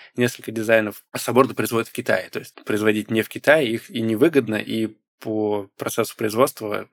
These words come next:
ну, то есть в Китае все уже налажено, они производят эти сабборды уже, там, типа, не первый, не второй, не третий год,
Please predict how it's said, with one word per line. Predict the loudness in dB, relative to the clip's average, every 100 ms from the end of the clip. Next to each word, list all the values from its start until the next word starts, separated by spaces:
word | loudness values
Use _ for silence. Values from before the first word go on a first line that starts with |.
| -10
ну, | -10
то | -8
есть | -12
в |
Китае | -8 0 0
все | 0 -6
уже | -4
налажено, | 0 2 2 -2
они | -8
производят | -6 -4 -2 -4
эти | -6
сабборды | -8 -4 -4 -2
уже, | -4 -4 -6
там, | -14 -14
типа, | -12 -10
не | -8 -6 -6
первый, | 0 0 0
не | -6
второй, | -6 -4 -2
не | -4 -8 -10
третий | -4 -4 -4
год, | 4 4